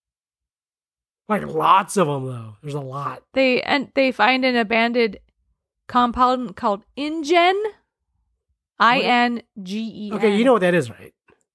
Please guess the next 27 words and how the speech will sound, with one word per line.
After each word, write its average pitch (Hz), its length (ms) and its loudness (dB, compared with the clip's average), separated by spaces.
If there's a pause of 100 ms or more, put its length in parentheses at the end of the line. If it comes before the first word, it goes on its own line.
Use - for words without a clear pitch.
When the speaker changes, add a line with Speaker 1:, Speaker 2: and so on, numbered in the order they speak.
(840)
Speaker 2:
InGen? 196 460 -8 (1160)
Speaker 1:
No. 240 160 4
Speaker 2:
It's 254 240 0
where 277 180 2
they 277 140 0
make 277 280 -4
the 269 100 2
dinosaurs. 254 720 -4
Speaker 1:
That's 247 140 2
from 262 160 2
Jurassic 226 300 2
Park, - 340 -2
yeah. 175 240 -6
Speaker 2:
Yeah, 311 280 2 (100)
I 262 80 -4
Speaker 1:
Okay. 240 40 -4 (120)
Speaker 2:
just, - 160 -4 (180)
I, 240 240 2 (140)
uh, 285 240 4
again, 269 420 2 (500)
I 311 60 6
don't 349 160 2
think 311 140 -2
I've 285 120 4
said 240 200 -2
those 202 200 -8
words. - 460 -18